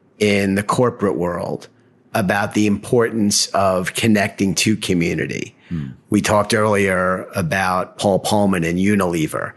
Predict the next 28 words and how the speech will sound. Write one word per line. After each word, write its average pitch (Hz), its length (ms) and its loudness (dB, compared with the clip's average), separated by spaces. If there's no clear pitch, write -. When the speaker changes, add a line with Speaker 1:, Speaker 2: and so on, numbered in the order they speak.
Speaker 2:
Yes. - 180 -4
Speaker 1:
and 95 160 2
how 98 240 0
as 95 140 2
C 98 460 2
E 104 60 4
O, 98 400 2
he 107 400 2
embraced 101 880 0
the 101 200 2
environment 90 680 -2
and, 95 140 -2
s-, - 200 0
and 95 240 0
building 98 440 0
brands 95 680 -2
around 92 380 -2
sustainability. 90 1120 -2
Speaker 2:
Hmm. 82 260 -4
Speaker 1:
And 98 680 0
we 92 100 0
talked 90 340 0
about 90 440 0
Larry 95 300 0
Fink 101 540 -2
and, 90 520 -4
and 87 280 -2
my 92 320 -2